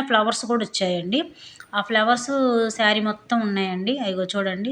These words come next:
చిన్న చిన్న ఫ్లవర్స్. అందుకే నేను ఓపెన్ చేసింది, ఎందుకంటే only కట్ వర్కేనండి అని అనుకుంటారు కదా, అందుకని చెప్పేసి చేశాను. ఇదిగో చూడండి, ఇది వచ్చేసి చిన్నగా మొత్తంగా ఇంకా చిన్న చిన్న ఫ్లవర్స్ ఇదిగో దగ్గర నుండి, ఆ,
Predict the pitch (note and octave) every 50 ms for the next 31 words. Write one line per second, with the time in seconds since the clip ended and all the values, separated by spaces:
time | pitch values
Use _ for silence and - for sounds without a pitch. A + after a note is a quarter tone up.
0 | C#4 C#4 - G#3+ G3+ G3+ F#3+ - G#3+ G#3 G3 G3 - F#3 F3+ F#3 F#3+ F#3+ F3 -
1 | F#3+ F#3 G3 G3+ A3 A3+ A#3 A#3+ A#3 G#3 G3+ G3 G3 G3 G#3 G3+ G3+ G3 F#3+ F#3
2 | F#3 G3 G3 G3+ G#3+ A3+ A3 A#3 A#3 A#3 A#3+ A#3 A3+ A#3 A#3 B3 B3 B3 A#3+ -
3 | A#3 A3 - B3 B3+ B3+ B3 B3+ - - C4 A#3+ A3 A3 G#3 G#3 G#3+ A#3 A#3 A#3
4 | A3 G#3+ G#3 G#3 G3+ G3 G3 F#3+ G3 F#3+ F#3+ F#3 G3 F#3+ F#3 F3+ F3+ F3+ F#3 F#3
5 | F3+ E3 - - - - - - - - - - G3+ G3+ G#3 G3+ G3 G#3 G#3 G#3
6 | G3+ G3 G3 - F#3+ F#3 F#3 - B3+ - - F#3+ F3+ F3 - F3 E3+ G#3+ C#4 E4+
7 | F4+ - - - - - - _ _ - F#3+ F#3 F#3 F#3 F#3 G3 F#3+ F3+ F3+ F3
8 | F#3+ G#3+ C#4 F4 F4 - - _ _ _ _ _ _ _ _ _ _ _ _ -
9 | - B3+ A3+ G#3 G#3 G3+ G#3 - G#3+ G#3+ G#3+ - D4+ C4 - - G#3+ G3+ G#3 G#3
10 | G#3 G#3 G3 G3 F#3+ - - _ _ - A#3+ A3 G#3 G3+ G3+ G3 - - A#3+ A3+
11 | G#3 G3+ G#3 G#3 A#3 A3+ A3 G#3 - A#3+ A3 A#3 A3 - A3+ G#3+ A3 A3+ A3+ A3+
12 | A3 G3 G3 G3 G3+ G3 G3 - G3 F#3+ F#3 F#3 F#3 F#3 F#3+ F#3 F3+ F3 G3 G3
13 | F#3+ F#3 F#3 F3+ F3 F3+ F3 F3 F3+ - - - - - - _ _ G#3